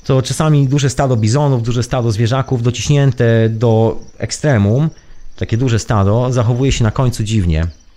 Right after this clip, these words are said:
ponieważ zwierzaki też są inteligentne. To nie jest tak, że zwierzaki nie myślą, nie mają duszy. Ja się z tym nie zgadzam. Jeżeli ktoś tak twierdzi, to życzę mu powodzenia. Anyway, e, czasami w głowie takiego jelenia,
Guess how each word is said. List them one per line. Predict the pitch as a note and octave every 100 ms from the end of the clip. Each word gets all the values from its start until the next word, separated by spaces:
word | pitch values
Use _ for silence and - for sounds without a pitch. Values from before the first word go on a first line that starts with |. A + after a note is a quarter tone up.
| - -
ponieważ | A#2+ A#2 A#2+ A#2+ C#3
zwierzaki | A#2 B2 B2 A#2
też | A2+ C3
są | A#2+
inteligentne. | G#2+ A2+ G2 G#2 F#2 A2+
To | C#3
nie | C#3+
jest | A2+ -
tak, | G2+
że | G2
zwierzaki | F#2 G2+ G2 G#2+
nie | G2+
myślą, | G#2 -
nie | G2+ G2+
mają | G2
duszy. | F#2+ F2+ G#2+ D3+ - - - - - - -
Ja | - B2+
się | D3
z |
tym | B2+
nie | A#2
zgadzam. | A2+ G#2 G2 G#2+ C3+
Jeżeli | A#2+ A#2
ktoś | A#2+
tak | A2+ -
twierdzi, | A#2+ A2+ G#2+
to | A2
życzę | G#2 A2
mu |
powodzenia. | G#2 G#2 G#2 G2 F#2 A#2+ - - - - -
Anyway, | C#3+ A2+ A2 B2+ C3+ C3
e, | B2+ B2+ B2+ - - - -
czasami | - D#3 E3 D#3 D3+ C#3
w | A#2 A2+
głowie | D#3 F3 D#3+
takiego | - D#3+ C#3+
jelenia, | C#3+ D3 D3+ D3 C#3+ C#3+ -